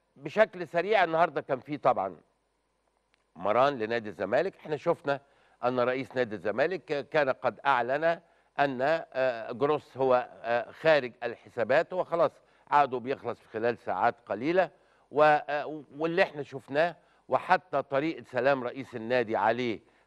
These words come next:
في البروتوكول اوحت الينا جميعا ان العلاقه قد انتهت تماما، تماما، تماما.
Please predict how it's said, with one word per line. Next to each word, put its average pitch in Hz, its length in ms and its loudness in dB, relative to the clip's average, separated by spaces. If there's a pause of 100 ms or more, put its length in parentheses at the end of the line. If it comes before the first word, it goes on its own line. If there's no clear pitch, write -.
في 135 120 -2
البروتوكول 127 920 -4
اوحت 170 500 2
الينا 143 300 -2
جميعا 135 480 0
ان 165 320 -4
العلاقه 143 720 0
قد 127 260 -2
انتهت 123 500 -2
تماما، 117 560 -2
تماما، 104 440 -4 (360)
تماما. 151 500 2